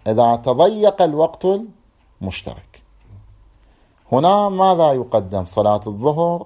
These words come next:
أو صلاة العصر؟ سماحة السيد يقول: "تقدم صلاة الظهر"، صلاة الظهر تقدم.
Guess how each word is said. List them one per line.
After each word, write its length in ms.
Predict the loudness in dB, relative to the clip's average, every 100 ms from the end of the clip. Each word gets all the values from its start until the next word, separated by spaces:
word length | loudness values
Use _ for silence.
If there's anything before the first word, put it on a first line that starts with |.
| -8
أو 80 | -6
صلاة 340 | -2 -4 -4 -8
العصر؟ 480 | -12 -12 -12 -16 -20 _ _ _ _ _ -6
سماحة 320 | -2 -2 -4
السيد 340 | -6 -6 -4
يقول: 280 | -6 -6 -10
"تقدم 680 | -8 -4 -2 -2 -4 -10 -10
صلاة 680 | -8 -4 -2 -4 -6 -8 -8 -14 _ _ -20
الظهر"، 480 | -10 -10 -10 -16 -20 _ _ _ _ _ _ _ _ _ _ _
صلاة 260 | -6 -4 -2 -2
الظهر 300 | -2 -2 -4
تقدم. 400 | -6 -6 -6